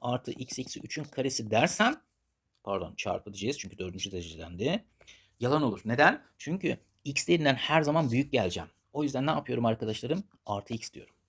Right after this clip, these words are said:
Bakın P X'i bu şekilde tanımladım. Şimdi bana ne diyor? P iki dörtmüş. Hemen P ikiye bakıyorum.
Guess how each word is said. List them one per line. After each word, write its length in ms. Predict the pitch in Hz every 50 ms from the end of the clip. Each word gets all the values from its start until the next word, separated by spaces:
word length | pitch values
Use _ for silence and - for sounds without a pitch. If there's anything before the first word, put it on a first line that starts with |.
| _ _ _ _ _ _ -
Bakın 360 | 110 113 - 110 117 - 202 - _ _ _ _ _ _ _ -
P 100 | - 107
X'i 220 | 95 - - 104
bu 60 | 123
şekilde 300 | 120 - 110 - 101 107
tanımladım. 400 | - 107 87 - - - _ _ _ _ _ _ _ -
Şimdi 400 | - - 233 196 143 - - _ -
bana 240 | 110 107 110 123 131
ne 120 | 147 165
diyor? 180 | 156 160 175 185
P 180 | - - 117 113
iki 200 | 113 - 127 113
dörtmüş. 460 | 107 107 - - - - - - _ _ _ _ _ _ _ - - - - -
Hemen 240 | - - 113 107 92
P 140 | - - 95
ikiye 280 | 92 90 - 120 135 139
bakıyorum. 380 | 135 - 151 147 147 151 -